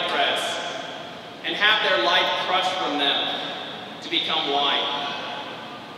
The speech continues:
Bread and wine are offered not for what they are, but for what Christ can make them become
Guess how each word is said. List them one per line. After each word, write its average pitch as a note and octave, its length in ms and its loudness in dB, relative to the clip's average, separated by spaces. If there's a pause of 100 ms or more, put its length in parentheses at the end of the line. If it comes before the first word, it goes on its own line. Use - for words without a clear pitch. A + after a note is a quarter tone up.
(1300)
Bread G#3+ 240 4
and G3+ 160 2
wine G3 300 6
are F3+ 240 4
offered - 1300 0
not G#3 260 4
for F#3+ 140 2
what G3 200 4
they E3+ 160 4
are, - 280 4 (1500)
but F3+ 140 -2
for F#3 140 0
what F#3+ 260 4
Christ F#3 300 6
can F3+ 220 2
make F3 280 4
them D#3 300 2
become - 340 4